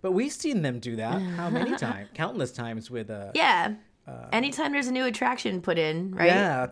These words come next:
Speaker 1: t-, uh, Guardians, Mission Breakout. Uh, Frozen Ever After, <laughs> they did it there
Speaker 2: Yeah.
Speaker 1: too. So I think they'll figure it out. And it, it looks raw enough that there's a lot of design elements haven't been put in yet.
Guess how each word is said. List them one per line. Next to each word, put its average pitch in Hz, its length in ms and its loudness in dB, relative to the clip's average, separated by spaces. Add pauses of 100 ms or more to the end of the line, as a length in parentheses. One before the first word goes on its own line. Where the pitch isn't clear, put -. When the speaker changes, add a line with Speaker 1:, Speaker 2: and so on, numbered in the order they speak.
Speaker 1:
t-, - 120 -8
uh, 135 160 -4
Guardians, 156 640 2
Mission 143 280 -6
Breakout. 123 920 -6 (540)
Uh, 117 140 -2
Frozen 139 420 2
Ever 117 220 0
After, 127 680 0 (240)
<laughs> - 220 -6
they 139 140 -4
did 143 220 -8
it 123 120 -8
there - 140 -8
Speaker 2:
Yeah. - 260 -2
Speaker 1:
too. 220 140 -6 (340)
So 151 340 2
I 262 140 0
think 302 180 -6
they'll 202 120 2
figure 135 300 -2
it 113 60 -2
out. 107 380 -4
And 147 280 0
it, 156 300 0
it 165 340 -6
looks 208 260 0
raw 127 580 2 (100)
enough 147 560 -4
that 123 320 -2
there's 123 180 -2
a 135 40 -16
lot 123 220 0
of 123 100 -2
design 113 320 -6
elements 127 320 -6
haven't 135 280 -4
been 139 180 -6
put 151 200 -4
in 156 140 -6
yet. 160 260 -8